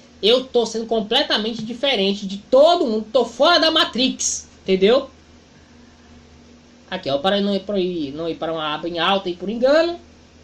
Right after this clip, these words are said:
logo após ser aprovado, aqui, ó, horário e mês, aqui, ó, altas horas da noite. Aqui, ó, não obedecer à regra do artigo trinta e cinco terá o, o, a importação de,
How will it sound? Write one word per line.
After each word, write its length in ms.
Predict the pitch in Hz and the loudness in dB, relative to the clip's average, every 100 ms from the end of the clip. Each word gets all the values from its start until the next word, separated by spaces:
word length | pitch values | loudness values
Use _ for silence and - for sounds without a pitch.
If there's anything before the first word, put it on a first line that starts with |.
| - - - | -20 -20 -4
logo 240 | 220 254 | 0 2
após 400 | 294 277 240 254 | 2 0 2 2
ser 120 | 254 262 | 2 -2
aprovado, 640 | 262 254 202 220 233 254 - - - - | 0 -2 0 2 0 -2 -14 -20 -20 -18
aqui, 260 | - 160 | -12 -8
ó, 120 | 123 - - | -8 -8 -6
horário 380 | 196 220 226 | -2 0 0
e 40 | 196 | -2
mês, 380 | 180 196 202 - | 0 0 -2 -10
aqui, 240 | 180 175 156 | -10 -6 -6
ó, 60 | |
altas 440 | 135 190 - 208 170 | -2 -2 -2 -4 -4
horas 200 | 185 180 | -6 -6
da 120 | 175 | -8
noite. 360 | 127 107 - - _ - - - - - - - - - | -10 -18 -20 -20 _ -20 -20 -20 -20 -20 -20 -20 -20 -8
Aqui, 300 | 415 - 226 | -8 -2 0
ó, 180 | 165 - | 0 -4
não 440 | 196 277 370 453 | -4 2 2 2
obedecer 400 | 440 403 392 - | 0 0 -2 -2
à 120 | 294 226 | -2 0
regra 400 | 233 254 233 233 | 2 2 0 -2
do 120 | 247 | -2
artigo 440 | 202 - 247 220 | -4 -6 -8 -8
trinta 320 | 202 311 - | -6 -4 -2
e 80 | 240 | -2
cinco 540 | - 269 330 - - - - - - - | -2 2 2 2 -4 -16 -18 -20 -20 -8
terá 720 | 233 208 208 233 220 196 175 | -2 0 4 4 4 4 2
o, 60 | 170 | -2
o, 300 | 165 156 - | -4 -8 -10
a 140 | 156 175 | -6 -6
importação 720 | - 202 208 190 - 190 202 | -4 -6 -4 -4 -6 -8 -6
de, 420 | 185 175 147 131 | -4 -4 -4 -8